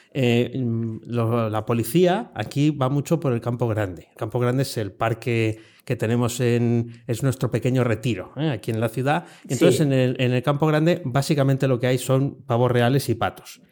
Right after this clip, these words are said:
Speaker 1: Cuando avanza la mañana hay gente,
Speaker 2: <laughs>
Speaker 1: pero mientras tanto es eso. ¿Por qué está la poli local estacionada en mitad del parque cuando no hay nadie?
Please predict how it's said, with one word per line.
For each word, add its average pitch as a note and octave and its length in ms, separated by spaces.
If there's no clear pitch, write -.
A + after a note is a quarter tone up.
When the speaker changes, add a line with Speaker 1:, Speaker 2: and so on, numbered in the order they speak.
Speaker 1:
Cuando C3+ 240
avanza E3+ 280
la F3 80
mañana E3 360
hay F3 100
gente, - 480
Speaker 2:
<laughs> - 60
Speaker 1:
pero A2+ 180
mientras A#2 260
tanto C3+ 240
es - 140
eso. - 260
¿Por B2+ 140
qué - 80
está G3+ 220
la F#3 120
poli D3 220
local A#2 500
estacionada A#2+ 840
en A#2 160
mitad B2+ 240
del A#2+ 160
parque B2 640
cuando A#2+ 220
no A#2+ 80
hay A#2+ 80
nadie? B2 500